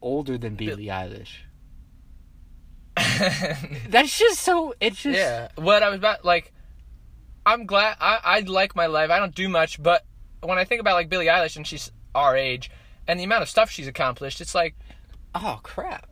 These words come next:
Speaker 2: Like, you
Speaker 1: Yeah,
Speaker 2: know.
Speaker 1: it's like, oh, it's a whole bunch of
Speaker 2: <laughs>
Speaker 1: artists that are like, you know, it's good when, like, they'll go on another person. It's like, you'll look at other people's art and you know they're good when it makes you feel crappy about yourself.
Speaker 2: <laughs>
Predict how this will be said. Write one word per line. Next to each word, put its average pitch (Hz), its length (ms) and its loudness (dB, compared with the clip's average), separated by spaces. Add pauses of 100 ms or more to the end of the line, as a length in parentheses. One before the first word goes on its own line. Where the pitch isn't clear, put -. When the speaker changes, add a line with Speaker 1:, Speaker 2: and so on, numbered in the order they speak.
Speaker 2:
Like, 160 360 -6
you 196 140 -6
Speaker 1:
Yeah, 143 180 2
Speaker 2:
know. - 100 -6
Speaker 1:
it's - 140 -6
like, 185 200 2
oh, - 220 4
it's - 180 -2
a 190 200 6
whole 185 80 2
bunch 180 160 -4
of 160 80 0
Speaker 2:
<laughs> - 40 -4
Speaker 1:
artists 131 300 0
that 131 100 0
are 120 80 0
like, 107 280 -2 (1120)
you 180 160 -2
know, 175 140 4
it's 147 140 -2
good 160 200 2
when, 147 180 -4
like, 123 400 -2
they'll 135 200 -2
go 131 160 2
on 127 160 0
another 120 260 -2
person. 120 480 -6
It's 135 160 -6
like, 117 220 -2 (520)
you'll 151 200 -4
look 151 180 -4
at 143 120 -2
other 127 240 0
people's 123 380 -4
art 117 300 -2
and 120 100 -8
you 120 60 -6
know 117 160 -2
they're 110 240 -2
good 107 280 -4
when 107 160 -4
it 98 100 -12
makes 104 320 -8
you 95 80 -10
feel 95 260 -10
crappy 95 400 -8
about 95 260 -4
yourself. 107 500 -4
Speaker 2:
<laughs> 131 40 -12